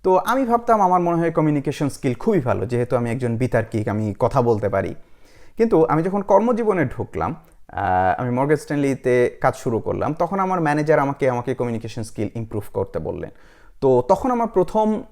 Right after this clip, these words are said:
আন্ডারস্ট্যান্ডিংটা হয় যে কমিউনিকেশন স্কিলটা আসলে যে শুধুমাত্র কথা বলা না, বরঞ্চ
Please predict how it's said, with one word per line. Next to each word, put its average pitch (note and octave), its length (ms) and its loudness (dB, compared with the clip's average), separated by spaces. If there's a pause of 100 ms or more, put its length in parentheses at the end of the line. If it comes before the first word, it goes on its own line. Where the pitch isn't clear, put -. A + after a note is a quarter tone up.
আন্ডারস্ট্যান্ডিংটা D#3+ 920 2
হয় A#2 140 2
যে B2 100 -2
কমিউনিকেশন A#2+ 560 -6
স্কিলটা B2 480 -6 (100)
আসলে D#3+ 420 2
যে B2 180 -2 (280)
শুধুমাত্র D#3 460 0
কথা C3 300 0
বলা F#2+ 240 2
না, C#2+ 120 -12 (380)
বরঞ্চ F3+ 320 2